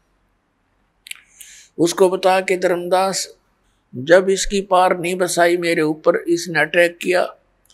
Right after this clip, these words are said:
मैंने श्वास का सिमरण कर दिया, सतनाम के श्वास, वो श्वास का सिमरण कर दिया,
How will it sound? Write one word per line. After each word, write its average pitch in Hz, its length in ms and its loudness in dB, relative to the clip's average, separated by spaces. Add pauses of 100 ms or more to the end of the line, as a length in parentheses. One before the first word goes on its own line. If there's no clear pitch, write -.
(340)
मैंने 170 360 0
श्वास 175 440 -2
का 175 160 0
सिमरण 170 400 -2
कर - 180 -2
दिया, - 380 -10 (1700)
सतनाम 170 680 -2
के 156 420 -6
श्वास, 160 460 -4 (100)
वो 165 160 -2
श्वास 156 420 -4
का 170 160 0
सिमरण 165 420 -4
कर 156 180 -4
दिया, 175 360 -6